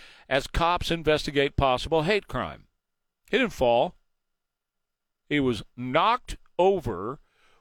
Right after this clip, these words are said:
when this pro-Palestinian, and in my mind, if you are backing these Palestinians now, you're backing Hamas,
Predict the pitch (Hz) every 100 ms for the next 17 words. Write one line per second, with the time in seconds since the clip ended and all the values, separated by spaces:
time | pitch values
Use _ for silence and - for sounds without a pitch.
0 | - 117 190 202 180 165 151 - - -
1 | - 190 208 214 214 - 196 196 - 185
2 | 165 143 143 139 135 151 175 190 196 190
3 | 139 117 135 - - - 120 120 113 190
4 | 214 208 170 208 220 220 185 160 160 -
5 | 180 160 - 196 208 160 143 139 135 135
6 | 104 156 175 - 196 180 196 185 135 139
7 | 185